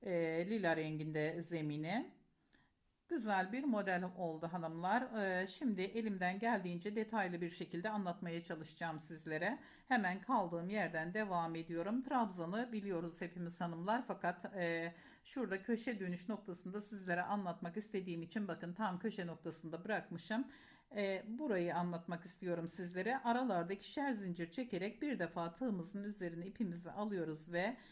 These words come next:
ikili trabzan yapıyoruz. İlk sıramız çok çok kolay. Hemen köşe dönüş noktasına yaklaşınca şöyle, evet.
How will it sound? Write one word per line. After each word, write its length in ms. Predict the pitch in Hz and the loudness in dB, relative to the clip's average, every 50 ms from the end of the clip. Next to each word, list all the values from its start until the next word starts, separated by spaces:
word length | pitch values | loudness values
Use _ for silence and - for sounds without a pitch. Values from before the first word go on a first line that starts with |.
| - - - | -20 -16 -10
ikili 420 | - 277 262 - 208 180 208 233 233 | -8 -6 -4 -2 0 0 0 0 0
trabzan 460 | - 226 180 170 175 - 180 156 151 | 2 2 2 2 2 0 0 0 0
yapıyoruz. 640 | 147 143 139 139 - - 139 131 139 139 - - - - - - _ - | 0 -2 -4 -4 -4 -4 -2 -2 -2 -4 -6 -8 -10 -12 -18 -20 _ -6
İlk 240 | - 269 262 - - | -4 -4 -4 -4 -6
sıramız 560 | - - 175 165 160 170 202 240 - - - | -6 -4 -2 -2 -2 -2 -2 -4 -6 -6 -4
çok 220 | - 226 185 - | -4 -4 -4 -2
çok 240 | - 185 165 165 - | -2 -4 -4 -4 -4
kolay. 560 | - - 170 160 165 156 156 175 202 269 349 - - - - - - | -6 -4 -2 0 2 2 4 4 2 0 -2 -6 -12 -20 -20 -8 -4
Hemen 300 | 302 220 175 170 185 214 | -2 0 0 0 0 0
köşe 320 | - 254 226 - 190 170 | -2 -2 -2 0 -2 -4
dönüş 280 | 165 160 160 165 - - | -4 -6 -8 -8 -6 -6
noktasına 480 | 220 196 - - 170 165 - 170 170 165 | -6 -6 -6 -6 -6 -6 -4 -4 -4 -2
yaklaşınca 960 | 190 214 220 220 - 180 165 170 - - 156 151 151 175 170 185 214 254 254 - - - - - - - - - - _ _ _ | -2 -2 -4 -4 -4 -4 -4 -4 -4 -6 -6 -4 -2 0 0 2 2 0 -2 -6 -14 -20 -20 -20 -20 -20 -20 -20 -20 _ _ _
şöyle, 680 | - - - 196 170 160 156 151 151 151 160 170 185 196 - | -16 -10 -8 -6 -4 -4 -4 -2 -2 -2 0 -2 -2 -2 -2
evet. 260 | 202 175 147 139 | -2 -2 -2 -4